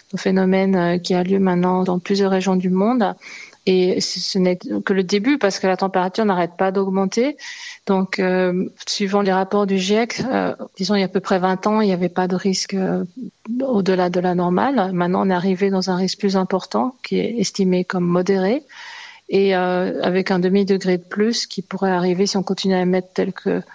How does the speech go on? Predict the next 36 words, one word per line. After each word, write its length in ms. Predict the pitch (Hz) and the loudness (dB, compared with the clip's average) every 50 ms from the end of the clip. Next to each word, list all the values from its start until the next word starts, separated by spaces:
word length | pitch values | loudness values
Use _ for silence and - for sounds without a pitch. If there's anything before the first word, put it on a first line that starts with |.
| - - - - - | -20 -18 -18 -18 -14
c'est 160 | - - - 185 | -6 -2 -2 -2
le 60 | 180 | 0
cas 140 | - 202 190 | 0 0 0
en 100 | 190 185 | 0 0
ce 120 | - - | 0 0
moment. 380 | 175 175 180 185 196 220 220 202 | 2 2 2 4 2 2 2 2
Donc, 240 | 190 196 190 180 | 2 2 0 0
d'ici 220 | 180 185 175 - 190 | 0 -2 -2 -2 -2
à 60 | 180 | -2
peu 140 | - 196 180 | -2 -4 -6
près 240 | - - 196 190 180 | -4 -4 -2 -2 -2
dix 360 | 175 185 180 180 - - 202 | -2 -2 -2 -2 -2 -2 -2
à 180 | 185 180 180 | 0 0 0
vingt 320 | 175 185 185 180 175 - 196 | 0 0 0 -2 -2 0 0
ans, 180 | 196 240 233 - - - - - - - - - - | 0 0 -2 -6 -10 -16 -16 -16 -16 -18 -10 -4 0
on 140 | 202 196 | 2 2
arriverait 400 | 190 190 196 196 185 180 190 185 | 2 2 2 2 2 2 0 0
dans 160 | 180 185 185 185 | 2 0 0 0
des 280 | 180 185 180 175 175 | 0 0 0 0 2
risques 420 | 175 190 196 196 196 - - - 190 240 262 269 | 2 2 0 0 0 -2 -4 -2 -2 -2 -2 0
élevés. 500 | - 196 208 214 202 202 208 180 180 165 - _ - - - - - - - - | 0 2 2 2 2 2 0 0 0 -2 -8 _ -20 -18 -14 -14 -14 -14 -8 -4
La 100 | 190 180 | -4 -2
seule 180 | - - 208 196 | 0 0 -2 -2
façon, 380 | - - 196 190 - - 214 | 0 0 0 0 0 0 0
en 180 | 202 202 196 190 | 2 2 2 0
fait, 240 | - - 196 185 185 | 0 0 -2 0 0
de 80 | 196 | -2
stopper 440 | 185 - - - 202 190 - 196 190 | -2 -2 -2 -4 -2 -2 0 0 0
ce, 360 | 185 - - 190 185 180 185 180 - - - - - - - - - _ - | 0 -2 -2 0 0 0 0 -4 -6 -14 -20 -20 -20 -20 -20 -20 -20 _ -10
ce 140 | - - 208 | -4 -2 0
mécanisme, 560 | 185 180 185 185 - 190 185 190 233 254 - - | 2 2 2 2 2 2 4 4 2 2 0 -2
c'est 140 | - - 185 | -2 0 0
maintenant 300 | 180 180 180 185 185 175 | 2 2 2 2 2 2
d'arrêter 400 | 175 170 175 180 175 - 196 185 | 2 2 2 0 0 0 0 0
d'émettre, 480 | 190 185 175 175 180 185 - - 202 | 2 2 2 2 0 -2 -2 -2 -2
euh, 140 | 185 180 | 0 0